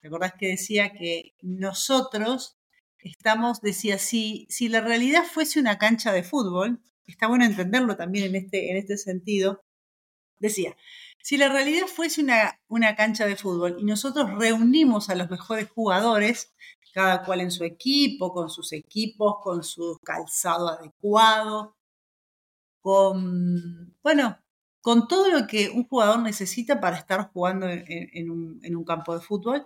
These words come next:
decía, "y hacemos esa analogía con la realidad, es como que si pongamos a los mejores jugadores a jugar, pero ninguno tiene idea de cuáles son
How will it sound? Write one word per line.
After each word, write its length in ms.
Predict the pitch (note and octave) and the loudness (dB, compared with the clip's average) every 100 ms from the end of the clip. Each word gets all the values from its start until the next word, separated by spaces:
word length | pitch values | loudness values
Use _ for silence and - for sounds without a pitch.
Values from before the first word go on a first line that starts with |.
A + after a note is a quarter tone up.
| - - - | -10 -18 -12
decía, 520 | - G#3 A3+ G#3 G3 - _ _ _ _ _ | -6 -4 0 2 2 -2 _ _ _ _ _
"y 220 | A#3 A#3 | -2 2
hacemos 600 | A#3+ A#3 - F#4 E4+ C#4+ | 4 2 0 0 2 0
esa 200 | C4+ B3+ | -2 -2
analogía 580 | A3+ A3+ G#3+ G#3 B3 A3 | 0 0 -2 -2 0 0
con 140 | G#3 G#3+ | 0 0
la 140 | G#3+ | 2
realidad, 560 | G#3+ A3 A#3 B3 B3+ B3+ - - | 2 0 2 2 2 -2 -14 -6
es 120 | C4 | -4
como 240 | C4 C#4+ B3+ | 2 2 2
que 100 | A3+ | 0
si 180 | - A#3 | 0 -2
pongamos 640 | A3+ A3+ B3+ D4+ B3 G#3 | 0 2 4 6 4 2
a 60 | G#3 | -2
los 140 | F#3+ | -2
mejores 460 | G3+ F#3 C4 B3 G3+ | -4 -2 0 0 0
jugadores 540 | - G3+ G#3 A3+ A#3+ | -2 0 2 2 0
a 60 | B3+ | -2
jugar, 320 | - C4 B3+ - | -2 0 0 2
pero 160 | A#3+ | 4
ninguno 640 | A3+ A#3 B3 B3+ F4+ F#4+ - | 6 8 8 6 4 2 0
tiene 240 | C4 B3+ | 2 4
idea 280 | A#3 A#3 C4 | 6 4 2
de 180 | A#3 G#3 | 2 0
cuáles 320 | A#3 B3+ C4 | 0 0 0
son 300 | - A3 A3+ | -2 -2 -4